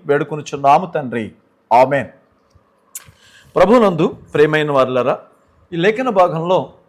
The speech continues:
ప్రభువు మాట్లాడుతున్న మాట, "మీరు సమ్మతించి నా మాట వినిన ఎడల",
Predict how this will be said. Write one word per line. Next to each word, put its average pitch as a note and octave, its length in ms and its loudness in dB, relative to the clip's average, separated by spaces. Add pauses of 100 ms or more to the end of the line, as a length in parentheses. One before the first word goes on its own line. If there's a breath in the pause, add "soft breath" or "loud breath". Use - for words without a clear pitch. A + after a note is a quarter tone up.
(160)
ప్రభువు D3+ 540 0 (140)
మాట్లాడుతున్న C#3+ 640 -2
మాట, A#2 260 -4 (400)
"మీరు F#3+ 240 -2
సమ్మతించి D3 720 -6 (420)
నా D#3 200 4
మాట E3+ 320 0 (460)
వినిన D3+ 440 -6
ఎడల", C3 500 0